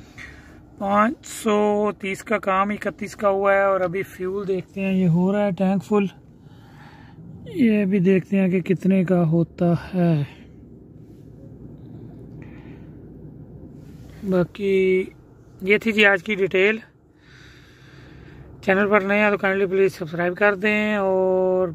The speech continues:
bell icon को ऑल पर click कर दें ताकि आने वाली हर नई video आपको उसी वक्त पहुंच सके। ये तकरीबन जी हो गए नाइंटी फ़ाइव,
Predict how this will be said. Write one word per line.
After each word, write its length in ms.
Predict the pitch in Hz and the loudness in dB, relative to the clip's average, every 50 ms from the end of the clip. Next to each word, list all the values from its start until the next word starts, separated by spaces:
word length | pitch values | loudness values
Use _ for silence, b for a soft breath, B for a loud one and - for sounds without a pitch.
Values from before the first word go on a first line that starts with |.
| 160 143 - | -8 -10 -6
bell 240 | 160 170 180 185 185 | -4 -2 0 2 2
icon 320 | 180 175 - 175 175 175 | 0 0 -2 -4 -6 -6
को 120 | 160 175 170 | -4 -4 -2
ऑल 140 | 165 160 156 | -2 -2 -4
पर 160 | 151 170 165 160 | -4 -6 -8 -8
click 280 | - - 185 190 190 | -4 -2 -2 -2 -2
कर 160 | - 190 180 160 | -2 -2 -2 0
दें 160 | - 185 175 | 0 0 0
ताकि 280 | 160 175 170 156 - 185 | 0 0 0 0 0 0
आने 180 | 175 170 175 | 0 2 2
वाली 220 | 175 175 175 175 165 | 2 2 2 2 2
हर 160 | 147 165 170 | 0 0 0
नई 180 | 160 175 170 170 | 0 0 2 2
video 340 | 165 170 160 160 170 170 170 | 2 2 2 2 2 2 2
आपको 360 | 165 165 160 165 226 294 427 - - - - B B B B B B B B B B - | 0 0 -2 -4 -8 -10 -10 -12 -16 -20 -20 B B B B B B B B B B 0
उसी 240 | 240 - - 247 226 | 0 4 6 6 6
वक्त 280 | 214 226 - 226 - - | 6 6 2 0 -2 0
पहुंच 280 | - 220 220 233 226 - | 2 2 4 4 4 2
सके। 340 | 233 226 - - 226 220 220 | 0 0 2 4 4 4 4
ये 200 | 214 214 220 220 - | 4 4 2 0 0
तकरीबन 600 | - 220 185 208 202 202 180 175 190 208 202 196 | -2 -4 -2 0 0 0 0 0 0 0 0 0
जी 120 | 190 196 196 | 0 0 -2
हो 180 | 190 185 185 | 0 -2 -2
गए 240 | 175 190 190 190 190 180 | -2 -2 0 0 0 2
नाइंटी 520 | 185 180 175 175 175 160 - - 185 175 | 2 2 4 4 2 2 0 0 -2 -2
फ़ाइव, 400 | 165 - - 175 160 156 160 156 | -2 -2 0 2 4 4 4 4